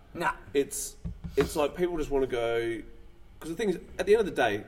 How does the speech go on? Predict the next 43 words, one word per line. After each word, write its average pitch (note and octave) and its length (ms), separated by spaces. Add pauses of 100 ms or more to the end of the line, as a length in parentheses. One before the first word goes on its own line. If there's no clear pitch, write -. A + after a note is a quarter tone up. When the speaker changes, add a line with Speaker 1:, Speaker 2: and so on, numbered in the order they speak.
(140)
Speaker 2:
are, C#3+ 240
are C#3+ 80
you D3 80
doing F3+ 180
it G3+ 80
because C3 260
you A2+ 80
love G#2 240
this C#3+ 140
shit A3 320
or - 100
are - 40
you F#3 80
Speaker 1:
Yeah, - 60
Speaker 2:
doing C#3 160
it B2+ 60
Speaker 1:
yeah, B2+ 60
yeah. B2 120
Speaker 2:
because A2+ 280
you A2 120
have A2+ 280
to? - 180 (260)
No D3 100
Speaker 1:
Yeah, G#3+ 60
Speaker 2:
one A3+ 100
Speaker 1:
that's C#3 120
Speaker 2:
has B2+ 120
Speaker 1:
right. A2 100
Speaker 2:
to. - 100
Speaker 1:
Yeah, - 100
yeah, A2+ 180
yeah. A#2 220 (140)
Speaker 2:
So F#3+ 140
if F#3 100
you F#3 100
love G#3 200
Speaker 1:
Yeah. F3 60
Speaker 2:
it, C#3+ 80
so E3+ 160
why F#3+ 280
aren't G#3+ 200
you F3 160
continuing, D3 920